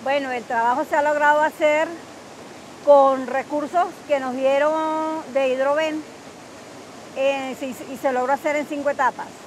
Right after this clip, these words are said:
Y otra parte del dinero se logró recoger en las comunidades, que fue el aporte del porte comunitario, porque teníamos que resolver cómo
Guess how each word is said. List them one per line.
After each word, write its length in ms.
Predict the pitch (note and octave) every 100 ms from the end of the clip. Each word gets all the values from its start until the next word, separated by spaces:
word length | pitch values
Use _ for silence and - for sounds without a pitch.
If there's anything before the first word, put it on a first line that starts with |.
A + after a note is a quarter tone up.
| - - - - -
Y 160 | D4+ D4
otra 260 | C#4+ E4
parte 560 | D#4 D#4 D4+ - E4 D#4+
del 240 | C4+ D#4
dinero 400 | D#4+ E4 D4+ D4+ D#4
se 100 | D4+
logró 300 | B3+ A#3+ C4
recoger 400 | C#4 C#4 A#3+ C4+
en 140 | C#4+ C4
las 120 | A#3+
comunidades, 720 | B3 A#3 A#3 A3 A#3+ C#4+ D#4+
que 100 | E4
fue 120 | -
el 80 | C4
aporte 320 | C4 C4+ B3+
del 80 | B3
porte 240 | A#3+ B3
comunitario, 540 | A3+ G3 G3 G3 G#3+ F3+ D#4
porque 180 | C4 B3
teníamos 400 | A#3+ C4 C#4+ C#4
que 120 | C#4+
resolver 640 | D4 C#4 B3 A3+ F#3+ F3+ D4 - - - - - - - - - - -
cómo 340 | D4+ E4 F4+